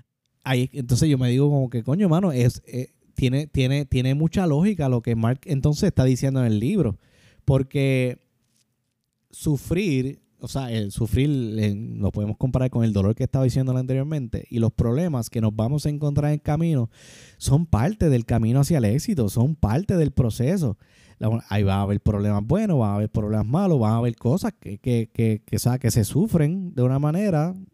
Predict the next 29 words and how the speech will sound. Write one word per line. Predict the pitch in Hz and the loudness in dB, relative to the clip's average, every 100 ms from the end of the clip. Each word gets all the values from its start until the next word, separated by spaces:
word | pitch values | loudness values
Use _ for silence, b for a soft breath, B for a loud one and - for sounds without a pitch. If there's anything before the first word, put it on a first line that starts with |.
| 147 | -4
y | 113 | 0
hay | 104 | 2
otras | 107 180 | 2 -2
que | - 123 | -4 -4
se | 104 | -4
sufren | - 101 120 135 127 | -4 -6 -2 -2 -2
de | 101 | -4
peor | - 87 92 208 123 104 | -4 -2 2 2 2 -2
manera, | 107 110 104 104 95 | 0 2 4 4 2
¿verdad? | 117 101 101 123 B B B B B | -2 -2 -2 -4 B B B B B
Pero | 143 170 220 165 | -2 0 0 -2
todo | 143 139 139 190 175 139 | -2 -2 0 0 0 0
es | 123 - | 0 -2
parte | 147 165 175 156 | -2 -2 -2 -4
de, | 151 190 | -2 -2
y | |
entonces, | 147 135 135 165 170 151 b b b b b _ _ _ _ _ _ _ _ - | -4 -6 -4 -2 -2 -4 b b b b b _ _ _ _ _ _ _ _ -6
a | 160 | 0
lo | 170 | 0
que | 165 | 2
iba | 156 160 180 | 0 2 0
era | 214 208 165 | -2 -2 -2
que | 139 131 120 - _ 156 | -2 -2 -2 -10 _ -6
yo | 131 | -2
siempre | - 151 190 | 0 0 0
estaba | - 131 | 0 2
buscando | 151 147 165 | 0 0 0
evadir | 185 151 113 - | 0 2 0 0
problemas. | 190 123 104 180 95 | 0 2 2 0 -2